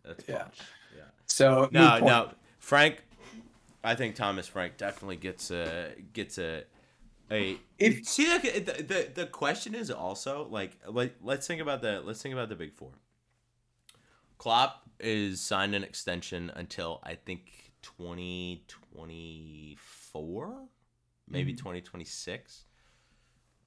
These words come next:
Speaker 1: Um, I think maybe twenty twenty-four.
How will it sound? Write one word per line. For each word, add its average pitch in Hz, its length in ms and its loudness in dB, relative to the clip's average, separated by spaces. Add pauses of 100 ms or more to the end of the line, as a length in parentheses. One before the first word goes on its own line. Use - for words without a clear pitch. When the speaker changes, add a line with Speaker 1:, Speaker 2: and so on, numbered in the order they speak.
(180)
Speaker 1:
Um, - 100 -10
I 82 1400 -12
think 110 160 -16
maybe 87 180 -14
twenty 76 260 -18
twenty-four. - 440 -20